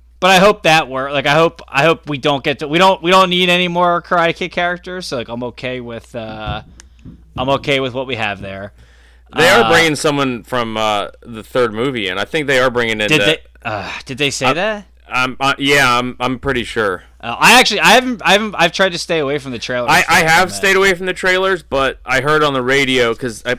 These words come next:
Speaker 2: apparently that bad guy is from the Pittsburgh area.
Speaker 1: Oh, jeez.
Speaker 2: And they were, like, talking to him on the radio, and he's that, th-, they played the part two where he's like,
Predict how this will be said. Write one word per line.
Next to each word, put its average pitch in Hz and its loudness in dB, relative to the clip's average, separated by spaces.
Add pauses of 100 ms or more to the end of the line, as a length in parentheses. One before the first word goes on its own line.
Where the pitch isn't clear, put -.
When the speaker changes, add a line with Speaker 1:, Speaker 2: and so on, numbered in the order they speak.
Speaker 2:
apparently 143 -2
that 131 -2
bad 120 0
guy 127 0
is 117 -4
from 127 -4
the 117 -6
Pittsburgh 123 -6
area. 139 -4 (340)
Speaker 1:
Oh, 104 -4
jeez. 98 -16
Speaker 2:
And 123 0
they 123 2
were, 123 2
like, 120 0
talking 123 -2
to 120 -4
him 117 -4
on 117 -4
the 113 -6
radio, 110 0
and 101 -4
he's 110 -8
that, 110 -2 (360)
th-, 110 -16
they 120 -2
played 135 0
the 117 -4
part 120 -2
two 120 -2
where 107 -2
he's 113 -6
like, 113 -2